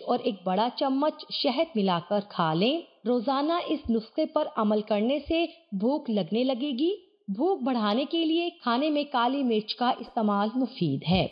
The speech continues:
पेट में कीड़े हो जाना एक आम इस्तिलाह है, जिसे मैदे की बीमारियों में एक बीमारी तस्वुर किया जाता है।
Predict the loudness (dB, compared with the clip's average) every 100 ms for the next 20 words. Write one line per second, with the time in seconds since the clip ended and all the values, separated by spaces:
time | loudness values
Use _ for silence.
0 | -6 -2 0 0 0 -2 -2 -2 -2 0
1 | 0 0 0 0 0 0 0 -2 -4 -2
2 | 0 0 0 -2 -4 -2 0 2 2 0
3 | -2 -2 -10 _ -6 -2 0 2 2 2
4 | 0 0 0 2 2 0 0 0 0 0
5 | 0 0 2 2 2 2 0 -2 -2 -2
6 | 0 -2 -2 -2 0 0 0 -2 0 0
7 | 2 2